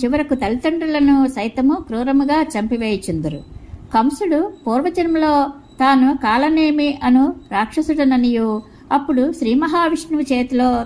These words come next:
తనకు మృత్యువు సంభవించిననియు నారదుని వలన ఎరిగియుండెను. ఆ కారణముగా అతడు యాదవులపై విరోధభావమును పెంచుకొనెను. పిమ్మట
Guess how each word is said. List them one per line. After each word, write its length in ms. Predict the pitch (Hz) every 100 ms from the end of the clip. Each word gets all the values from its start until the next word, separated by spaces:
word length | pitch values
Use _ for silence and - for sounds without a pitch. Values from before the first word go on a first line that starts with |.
| 254
తనకు 280 | 247 247 254
మృత్యువు 540 | 254 254 - 294 262
సంభవించిననియు 1120 | 269 226 208 262 247 254 226 220 214 202 196 - - - - - -
నారదుని 460 | 233 277 339 311
వలన 440 | 269 240 226 269 - - - -
ఎరిగియుండెను. 720 | 208 233 240 208 170 165 143 - - _ _ -
ఆ 100 | 285
కారణముగా 920 | 285 254 269 359 370 330 302 285 269 - -
అతడు 420 | 247 240 233 339 - - - -
యాదవులపై 840 | 208 254 349 359 320 294 285 277 269 226
విరోధభావమును 1000 | 214 294 320 330 285 277 262 240 262 262
పెంచుకొనెను. 600 | 190 - - 160 147 - - - - -
పిమ్మట 500 | 359 320 247 262